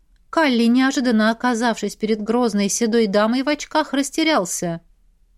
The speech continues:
«Ну что вам, молодой человек?» строго уставилась на эльфа та.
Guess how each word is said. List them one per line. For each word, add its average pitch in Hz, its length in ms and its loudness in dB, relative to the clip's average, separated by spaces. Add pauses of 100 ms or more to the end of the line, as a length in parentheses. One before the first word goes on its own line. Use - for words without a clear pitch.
(300)
«Ну 254 160 2
что 269 400 2
вам, 220 220 4
молодой 226 460 4
человек?» 214 760 2 (480)
строго 208 480 -2
уставилась 208 720 -2
на 220 200 0
эльфа 190 400 -6
та. 160 340 -6